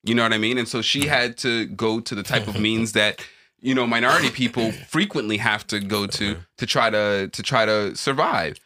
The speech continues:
Speaker 3: She
Speaker 2: Yeah.
Speaker 3: saw a
Speaker 1: Same
Speaker 3: market,
Speaker 1: thing.
Speaker 3: capitalized on it.
Speaker 1: Same thing with, with, uh, with, um,
Speaker 3: Walter White.
Speaker 1: Walter White, is that being somebody who was as sick as he was, he became part of a demographic that is unsupported by our society. The
Speaker 2: Sure.
Speaker 1: sick,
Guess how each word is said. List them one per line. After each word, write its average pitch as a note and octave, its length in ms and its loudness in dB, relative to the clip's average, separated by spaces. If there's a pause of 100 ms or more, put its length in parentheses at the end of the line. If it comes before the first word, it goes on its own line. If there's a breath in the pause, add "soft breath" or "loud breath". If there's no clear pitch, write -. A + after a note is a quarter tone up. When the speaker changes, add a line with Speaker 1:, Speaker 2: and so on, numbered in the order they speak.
Speaker 3:
She G2 60 -2
Speaker 2:
Yeah. E2 40 0
Speaker 3:
saw F#2+ 240 2
a E2+ 60 -4
Speaker 1:
Same G#2 260 4
Speaker 3:
market, A#2 120 2
Speaker 1:
thing. D3 300 -2 (120)
Speaker 3:
capitalized D2+ 640 -6
on C2+ 80 -6
it. - 80 -8
Speaker 1:
Same C#3+ 280 2
thing D3+ 280 0
with, C#3+ 320 0
with, A#2+ 340 0
uh, A2+ 600 4
with, G#2+ 240 -2
um, G#2 540 2 (280)
Speaker 3:
Walter E2 260 -4
White. F2+ 300 -6
Speaker 1:
Walter A#2+ 320 2
White, D#3+ 320 0 (180 loud breath)
is A2 200 0
that A#2 300 4 (1200)
being F#3 420 2
somebody C#3 640 2
who C3+ 240 0
was A2+ 160 2
as G#2+ 120 -2
sick - 220 -2
as A#2+ 160 -2
he A#2 140 0
was, A2+ 480 0 (760)
he E3+ 240 0
became D3+ 380 -2
part C3+ 220 0
of B2+ 100 0
a A2 60 2
demographic G#2+ 640 0
that B2 100 0
is G2 140 -8
unsupported G#2+ 640 0
by F#2 140 2
our F#2 100 0
society. F2+ 600 -2
The A2 100 -2
Speaker 2:
Sure. G2 140 -2
Speaker 1:
sick, - 240 0